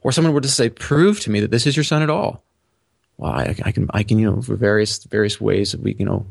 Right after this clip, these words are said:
D N A testing, but I can present you a birth certificate, first of all, in the long form. It's got my name and his name. It's a government form. It's authentic. And I guess proving our rights, showing our credentials,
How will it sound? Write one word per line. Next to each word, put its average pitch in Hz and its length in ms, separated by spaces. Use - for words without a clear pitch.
D 104 140
N 101 80
A 95 80
testing, 98 400
but 113 160
I 143 80
can 131 120
present 117 280
you 147 60
a - 20
birth 170 160
certificate, 107 320
first 104 240
of 120 60
all, 107 280
in 113 100
the 120 60
long 135 220
form. 175 300
It's 85 100
got 92 160
my 104 160
name 135 160
and 135 80
his 165 160
name. 95 240
It's - 100
a - 40
government 131 300
form. 151 340
It's - 100
authentic. 127 520
And 127 120
I 127 40
guess 139 420
proving 175 500
our 117 200
rights, 113 640
showing 135 420
our 110 100
credentials, 101 840